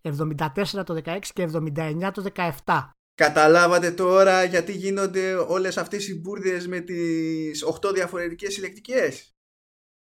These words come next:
Speaker 1: Μπράβο! Και στο δεκαοκτώ και στην Αμερική επισήμως θα ξεπεράσει και το ογδόντα τοις εκατό και θα καταλήξουμε σε ένα συνολικό, σε μια ωραία απόφαση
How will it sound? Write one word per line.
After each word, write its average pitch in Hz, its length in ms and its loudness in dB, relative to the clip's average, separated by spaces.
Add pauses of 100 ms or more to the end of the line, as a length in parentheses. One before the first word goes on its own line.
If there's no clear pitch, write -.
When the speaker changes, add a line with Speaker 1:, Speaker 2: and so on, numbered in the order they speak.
(340)
Speaker 1:
Μπράβο! 180 1500 4
Και 185 140 0
στο 185 140 -2
δεκαοκτώ 185 680 4 (280)
και 226 140 -2
στην - 160 -8
Αμερική 185 360 -4
επισήμως 208 500 -4
θα 220 60 -6
ξεπεράσει 196 500 -2
και 170 80 -12
το 170 120 -6
ογδόντα 156 280 -2
τοις - 120 -8
εκατό 160 460 -2
και 185 80 -12
θα 185 100 -6
καταλήξουμε 190 560 -6
σε 202 200 -6
ένα 196 440 -4 (500)
συνολικό, 175 880 -2
σε - 160 -14
μια 185 200 -4
ωραία 180 280 -2
απόφαση 196 580 -6